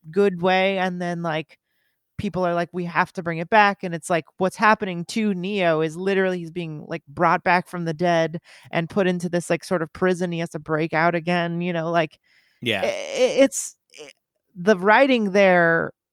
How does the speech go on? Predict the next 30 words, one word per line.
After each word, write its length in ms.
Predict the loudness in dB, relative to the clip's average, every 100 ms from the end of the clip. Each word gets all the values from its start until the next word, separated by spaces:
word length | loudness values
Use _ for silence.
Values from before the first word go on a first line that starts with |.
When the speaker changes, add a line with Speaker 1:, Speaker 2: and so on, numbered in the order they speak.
| _ _ _ _ _ _ _ _ -6
Speaker 1:
just 300 | 2 4 2
in 80 | -4
the 80 | -4
concept 680 | -2 -2 0 -2 -2 -4 -4
and 200 | -2 -2
in 120 | -2
every 440 | 0 2 2 0
aspect 520 | 0 -2 -4 -12 -12 -10
of 140 | -6
it, 180 | -6 -4
like, 200 | -8 -6
from, 460 | -2 0 0 -2 -6
um, 420 | -4 -4 -6 -10 -16 _ _
lots 240 | 0 0 0
of 140 | -8
fun 440 | -6 0 0 0 -2
things 400 | -2 -2 -6 -8
of, 140 | -6
like, 180 | -6 -4
the 60 | -6
Merovingian 800 | -2 0 -2 -4 -6 -6 -6 -8
still 260 | -4 -4 -2
<laughs> 20 |
being, 300 | -2 -2 -4
like, 180 | -6 -6
this 200 | -10 -8
weird 180 | -6 -6
homeless 440 | -4 -6 -4 -8 -4
person, 760 | -2 -2 -2 -4 -4 -6 -10 _ -20 _ -4
um, 420 | 0 2 0 -4